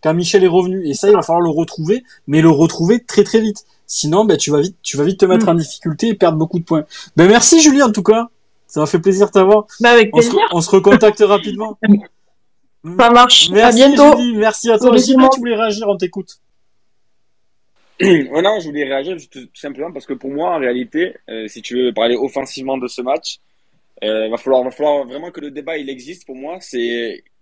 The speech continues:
Speaker 3: qui c'est qui va jouer ailier gauche cette saison ? Parce que on va se retrouver, les gars. C'est, c'est, c'est Kazri, notre ailier gauche, cette année ?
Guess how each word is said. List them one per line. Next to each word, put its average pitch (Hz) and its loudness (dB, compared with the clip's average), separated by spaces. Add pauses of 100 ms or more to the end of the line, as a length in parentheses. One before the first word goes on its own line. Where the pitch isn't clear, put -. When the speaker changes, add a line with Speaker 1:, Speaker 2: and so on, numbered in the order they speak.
(200)
Speaker 3:
qui 139 -18
c'est 190 -10
qui 170 -10
va 139 0
jouer 135 -4
ailier 135 -6
gauche 160 -4
cette 123 -10
saison ? 123 -12 (480)
Parce 113 -10
que 123 -10
on 120 -4
va 123 -2
se - -8
retrouver, 143 -6
les 165 -2
gars. 170 -2
C'est, - -20
c'est, 131 -12
c'est 127 -14
Kazri, 135 -10
notre 220 -16
ailier 151 -12
gauche, 180 -12
cette - -18
année ? 170 -16